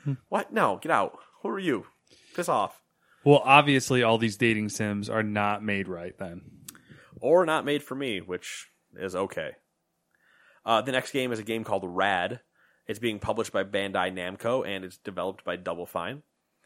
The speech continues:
Speaker 2: It's coming to P C, P S four, Switch, and Xbox. It has a summer release date, hopefully, and a beta sign-up, which I am signed up for.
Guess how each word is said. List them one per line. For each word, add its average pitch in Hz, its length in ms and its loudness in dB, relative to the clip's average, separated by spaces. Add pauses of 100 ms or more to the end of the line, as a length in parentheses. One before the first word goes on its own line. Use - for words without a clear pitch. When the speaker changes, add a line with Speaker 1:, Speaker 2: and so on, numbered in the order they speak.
(320)
Speaker 2:
It's - 100 -14
coming 110 180 -4
to 95 60 -6
P 135 180 -6
C, 123 240 -6
P 120 200 -4
S 113 100 -2
four, 113 200 -2
Switch, - 380 -6
and 135 240 -2
Xbox. - 560 -6
It 90 120 -6
has 98 160 -6
a 95 60 -8
summer 107 540 -4 (500)
release 113 380 -6
date, 120 180 -4
hopefully, 98 400 -6
and 127 120 -6
a 135 40 -6
beta 147 260 -6
sign-up, 85 440 -10
which 107 240 -8
I 101 180 -4
am 87 160 -10
signed 92 280 -6
up - 160 -8
for. - 220 -8